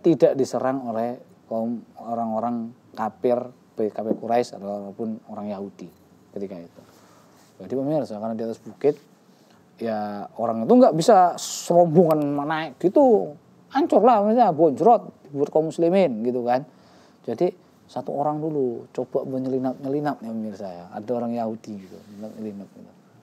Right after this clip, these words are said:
Jadi, "Wah, naik atas gue, itu sana tuh orang perempuan semuanya itu, alah, paling dijaganya nggak ketat-ketat kalinya itu, coba tes tengok dulu." Uyo, uyo, uyo, uyo. Rupanya,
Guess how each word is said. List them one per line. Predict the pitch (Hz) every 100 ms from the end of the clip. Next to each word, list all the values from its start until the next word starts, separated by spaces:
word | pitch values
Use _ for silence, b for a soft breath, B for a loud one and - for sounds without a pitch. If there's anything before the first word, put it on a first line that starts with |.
| _
Jadi, | - 131
"Wah, | 160
naik | 143 135 - -
atas | - 135
gue, | 131 113
itu | - 151
sana | 147 151
tuh | 160 160 b b b
orang | - 143 147 151
perempuan | 160 156 160
semuanya | 151 170 165 123 123
itu, | 120 151 147 135
alah, | 165 208 185 180 160 165 b b b _ -
paling | - - -
dijaganya | - 123 139 160 185
nggak | -
ketat-ketat | 139 135 151
kalinya | - 170 143 131
itu, | 127 117 104 - _
coba | - - -
tes | -
tengok | 143 131
dulu." | 135 123 107 -
Uyo, | 117 123
uyo, | 117 110
uyo, | 107
uyo. | 101 - b b b b b - - - _ _ _ _ _ _
Rupanya, | - 92 - 101 98 175